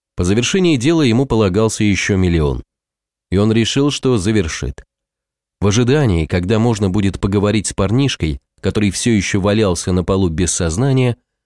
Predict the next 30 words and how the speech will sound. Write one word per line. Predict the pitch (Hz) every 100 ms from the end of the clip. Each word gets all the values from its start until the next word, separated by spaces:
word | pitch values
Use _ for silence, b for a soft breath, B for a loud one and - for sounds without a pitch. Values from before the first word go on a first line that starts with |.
| _ -
Тарасов | 104 117 117 90
взял | 85 113 95
металлический | 95 92 90 85 78 -
стул, | 76 - 95 110 - _ _ _
стер | - - 147
с | 127
него | 123 107 92
паутину | 101 87 78 117 123 117 - _ _ -
и | 85
уселся | 80 120 120 113 117
возле | 101 101 92 85
огромного | 80 98 117 110 104
металлического | 98 92 90 85 85 82 - 80
стола | 80 - 76 85 98 - _ _
для | - 101 98
разделывания | 92 76 87 85 82 82 80
туш. | - 71 - - _ _ _ _ _ _ _ -
Сунул | 175 165 139
в | 113
рот | 123 98
сигарету, | 104 90 85 107 123 113 -
закурил | 82 92 90 90 101 117 - _ _
и | 82 85
положил | 101 107 143
спички | 131 - 131 -
рядом | 113 117 107 95
с |
собой | - 98 87 92
на | 82 80
стол. | - 71